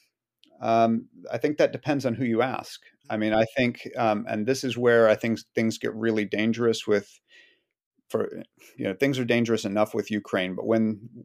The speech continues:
once, once, once whatever is happening now at least resolves to whatever uncomfortable reality follows this, the, the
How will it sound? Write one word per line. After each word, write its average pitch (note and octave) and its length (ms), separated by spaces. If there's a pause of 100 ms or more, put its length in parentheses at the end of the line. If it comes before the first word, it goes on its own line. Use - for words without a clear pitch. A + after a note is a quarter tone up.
once, A#2 540 (140)
once, A2+ 500 (1040)
once A#2+ 400
whatever B2+ 520
is A#2 120
happening A2+ 480
now G2 480 (560)
at G#2 160
least A2+ 260
resolves G2+ 640
to G2 260
whatever G2+ 540
uncomfortable G#2+ 720
reality G2 460
follows F#2+ 640
this, F#2 480
the, F#2 280
the - 160